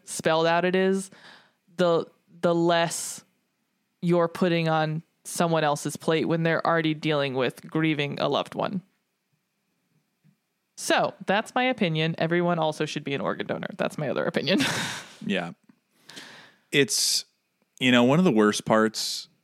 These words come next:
Speaker 2: I'm not gonna get too soapboxy on this, but I just will say one of the th-, one of the worst parts about watching medical shows, shows is that nothing puts your own mortality in front of your face like
Speaker 1: Yeah.
Speaker 2: watching a medical show. Because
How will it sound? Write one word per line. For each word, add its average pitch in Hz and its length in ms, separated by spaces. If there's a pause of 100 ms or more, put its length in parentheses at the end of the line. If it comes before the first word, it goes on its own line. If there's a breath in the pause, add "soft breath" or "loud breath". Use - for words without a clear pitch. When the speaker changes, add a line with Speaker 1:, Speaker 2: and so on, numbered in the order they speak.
(420)
Speaker 2:
I'm 117 100
not 127 140
gonna 127 160
get 101 220
too 110 160
soapboxy 92 600
on 87 80
this, 85 200
but 104 140
I 104 60
just 139 200
will 127 100
say 92 200
one 98 200
of 170 80
the 147 100
th-, - 140
one 120 160
of 185 40
the 160 80
worst 87 360
parts 98 180
about 90 160
watching 90 280
medical 87 300
shows, 110 360
shows 110 320
is 95 120
that 87 120
nothing 98 360
puts - 280
your 98 100
own 95 120
mortality 87 600
in 90 80
front 95 220
of 92 80
your 98 160
face - 480 (560 soft breath)
like 104 240
Speaker 1:
Yeah. 82 120
Speaker 2:
watching 98 300
a 95 40
medical 92 340
show. 120 340 (840)
Because 117 460